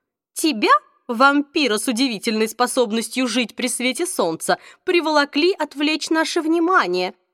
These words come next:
отвести его от своих истинных замыслов, вернуть кругу былую славу и сокрушить закон. Инквизитор ещё больше подался вперёд,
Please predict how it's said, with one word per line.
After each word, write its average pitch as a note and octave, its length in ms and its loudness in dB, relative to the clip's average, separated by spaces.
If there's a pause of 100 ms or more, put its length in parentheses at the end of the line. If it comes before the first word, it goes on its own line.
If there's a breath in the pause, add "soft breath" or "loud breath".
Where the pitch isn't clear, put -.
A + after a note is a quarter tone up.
(120)
отвести F4+ 640 0
его B3+ 200 2
от A3 140 2
своих C#4+ 420 0 (380)
истинных A#3+ 720 0
замыслов, G3 760 0 (200 loud breath)
вернуть D#4+ 520 2
кругу F4+ 400 2
былую C#4 380 2
славу C#4+ 580 2 (180 soft breath)
и D#4+ 80 0
сокрушить C#4+ 680 0
закон. D4+ 480 2 (580)
Инквизитор F3+ 680 -4
ещё G3 380 -2
больше G3 380 -2
подался E3 440 -2
вперёд, C4+ 400 0